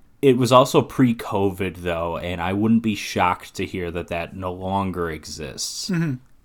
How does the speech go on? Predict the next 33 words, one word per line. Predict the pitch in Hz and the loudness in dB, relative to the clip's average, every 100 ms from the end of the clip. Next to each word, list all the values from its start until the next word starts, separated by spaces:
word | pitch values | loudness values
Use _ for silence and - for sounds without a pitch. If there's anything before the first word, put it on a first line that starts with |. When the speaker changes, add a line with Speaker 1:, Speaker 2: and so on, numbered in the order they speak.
| _ - | _ 2
Speaker 1:
If | 127 123 | 2 2
it's | - | 0
still | - 127 | 4 6
around, | 104 110 92 | 8 8 6
I'd | 87 95 | 2 0
lo-, | 104 | 0
you | 98 95 | 0 -4
know, | 82 | -4
I'd | 87 95 | -2 0
love | 92 90 | -2 -2
to. | 95 90 | -4 -2
I, | 90 | -2
I, | 90 98 92 76 | -2 -6 -8 -8
I, | 92 90 | -8 -8
I | 95 95 90 | -8 -8 -8
still | - - 120 120 | -10 -4 0 0
really | 120 131 135 | 2 2 4
wanna | 135 143 | 2 2
go | 143 | 2
on | 143 139 | 2 0
Saw | - 110 | 0 0
the | 127 | 0
Ride | 123 127 123 95 | -2 0 -2 -2
at | - | -8
Thorpe | - 98 - | -8 -8 -6
Park, | - 113 - - _ _ _ - - - | -4 -4 -4 -16 _ _ _ -14 -10 -6
the | 90 | -4
<laughs> | 90 | -4
roller | 92 101 | -2 -2
coaster | - 101 - 85 - | 0 0 0 -6 -2
in | 107 101 | 0 0
England. | 107 98 90 95 | 0 -2 -2 -2
But, | 98 92 | 0 -2